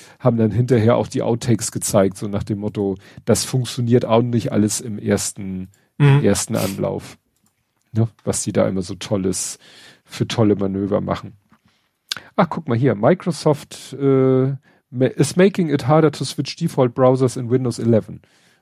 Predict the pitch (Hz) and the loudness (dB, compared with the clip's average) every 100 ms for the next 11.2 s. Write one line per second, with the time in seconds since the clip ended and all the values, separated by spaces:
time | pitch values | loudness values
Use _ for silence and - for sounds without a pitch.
0 | _ 135 165 131 156 143 117 98 - - | _ -2 0 0 2 2 0 -4 -10 -14
1 | - 156 127 135 - - - - - - | -2 2 2 0 -6 -14 -12 -16 -20 -20
2 | - - 156 180 _ _ 123 - 113 110 | -12 -6 -6 -6 _ _ 0 0 4 6
3 | 104 101 123 107 98 101 - 98 95 107 | 6 4 4 2 2 -2 -4 -4 0 0
4 | 104 - 110 - 107 110 104 104 104 - | 0 0 0 0 -4 -4 -6 -4 -4 -2
5 | 113 101 101 _ _ _ _ _ 135 135 | 2 2 0 _ _ _ _ _ 0 0
6 | 135 _ _ _ _ _ _ - - - | -2 _ _ _ _ _ _ -18 -18 -20
7 | _ _ _ _ _ 156 170 165 156 147 | _ _ _ _ _ 2 6 6 4 4
8 | 139 131 135 - - 151 147 135 131 131 | 4 2 0 -2 -2 0 2 2 4 2
9 | 135 - - 180 - - 110 - 92 90 | 0 -8 -4 0 0 -2 -6 -6 -6 -6
10 | 87 151 180 104 - - 107 - 98 92 | -2 -2 -2 -6 -12 -14 -14 -10 -10 -8
11 | 90 - | -10 -12